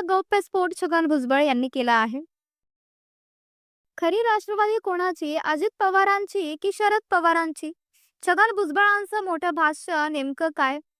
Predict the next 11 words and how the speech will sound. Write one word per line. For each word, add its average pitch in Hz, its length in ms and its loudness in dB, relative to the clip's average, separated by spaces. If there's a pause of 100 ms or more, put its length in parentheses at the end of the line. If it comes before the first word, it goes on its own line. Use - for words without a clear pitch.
(340)
म्हणाले 359 360 4 (100)
छगन 403 360 -2
भुजबळ, 381 420 2 (100)
तेच 381 260 -8
आपण 311 460 0
आजच्या 269 360 0
व्हिडिओच्या 302 460 0
माध्यमातून 320 640 2
जाणून 285 400 0
घेणार 277 280 0
आहोत. 262 220 -4